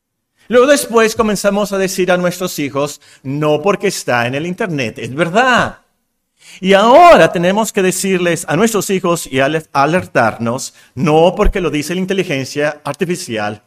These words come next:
es verdad." Hay mucha información falsa, muchísima información falsa,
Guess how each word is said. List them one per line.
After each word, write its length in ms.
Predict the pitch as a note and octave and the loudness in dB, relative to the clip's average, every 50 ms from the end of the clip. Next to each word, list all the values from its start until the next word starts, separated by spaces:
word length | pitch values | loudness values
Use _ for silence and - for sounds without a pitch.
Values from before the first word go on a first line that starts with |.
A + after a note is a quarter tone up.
| _ | _
es 340 | - A2+ G#2 G#2 - - - _ | -8 -6 -6 -6 -8 -10 -14 _
verdad." 640 | G#2+ A#2 A2+ A2+ A#2+ A#2+ A#2+ A#2 G#2+ F#2+ F#2 - _ _ _ _ - - | -6 -6 -4 -2 -2 -2 0 0 -2 -4 -8 -12 _ _ _ _ -10 -4
Hay 80 | F#3+ | -2
mucha 240 | F#3 A3 B3 - B3 | 0 0 0 -2 -4
información 540 | A#3 G3 - A3 G#3 G3 F#3 - G3+ F#3+ F3+ | -6 -4 -4 -4 -4 -4 -4 -4 -6 -8 -6
falsa, 480 | - F3+ E3+ D3 - - - - - _ _ | -6 -6 -8 -8 -10 -12 -14 -14 -14 _ _
muchísima 720 | - E3 G3 F#3 - B3+ - - G#3 F3+ D3 A#2 - - - - - | -10 -8 -8 -8 -8 -10 -8 -6 -4 -4 -4 -4 -6 -8 -14 -16 -14
información 560 | D#3 C3+ D#3 D3+ C#3+ D3 C#3+ - D3+ C#3+ A#2+ | -12 -8 -6 -6 -4 -4 -6 -6 -6 -8 -4
falsa, 500 | - D3+ C#3+ B2+ - - B2+ G#2+ F#2+ | -4 -4 -4 -4 -6 -6 -6 -6 -6